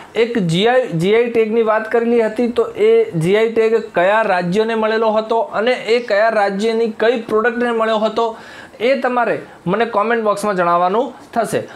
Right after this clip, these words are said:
તો હવે આજની વાત કરવા માટે, વાત કરીએ છીએ, તો જો કેસરની ખેતી અને લણણીને જો તાજેતરનો, અ, જી આઈ Tech મળેલો છે, તો એ જી આઈ Tech મળેલો છે મિત્રો જમ્મુ and કાશ્મીરમાં.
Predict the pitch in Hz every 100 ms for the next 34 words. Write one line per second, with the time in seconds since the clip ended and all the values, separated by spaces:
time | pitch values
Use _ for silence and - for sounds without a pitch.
0 | - - 214 127 170 269 165 202 220 277
1 | 277 247 247 254 247 240 240 240 190 202
2 | 214 - 233 240 233 240 226 220 240 208
3 | 202 202 233 240 240 - 202 202 240 -
4 | 208 220 202 208 220 226 226 226 226 202
5 | 220 226 220 226 220 - 180 175 185 220
6 | 214 220 214 202 208 214 214 208 220 220
7 | 220 180 202 180 220 220 220 214 214 214
8 | 208 208 208 202 170 196 226 214 202 185
9 | 175 185 139 90